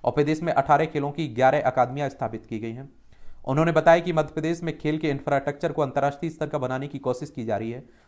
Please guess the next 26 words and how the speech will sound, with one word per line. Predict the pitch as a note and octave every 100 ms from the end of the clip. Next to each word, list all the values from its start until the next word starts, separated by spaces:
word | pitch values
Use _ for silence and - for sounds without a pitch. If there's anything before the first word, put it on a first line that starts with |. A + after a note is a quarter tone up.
| _
और | B2
जिससे | B2+ D#3 E3
खिलाड़ियों | - C3+ C#3+ D#3
को | D#3+
न | C#3+
सिर्फ | C#3+ D3+ C3
अकादमी | C3 C3 D3
बुनियादी | B2 B2 C3 D3+
सुविधाएं | D#3 C#3 D3+
मिलेंगी, | D3+ D#3 F#3+ - - _ B2+
बल्कि | D3+ F#3
हर | D3+
जिले | D3+ D#3+
में | D#3 D3
स्टेडियम, | D3+ C#3+ D3+
मिनी | C#3 C#3 D3+
स्टेडियम, | D#3+ C#3+ D#3
कोचिंग | D#3 B2+ B2 D#3+ B2+
और |
प्रशिक्षण | B2+ C3 C#3 - D3
की | C#3+
व्यवस्था | B2+ A#2+ -
भी | C3 F#3+ - - _ _ _ _
बेहतरीन | A#2 D3+ D#3 D3+ D3 -
मिलेगी | A#2 A2 A2+
यहाँ। | A2 A#2+ -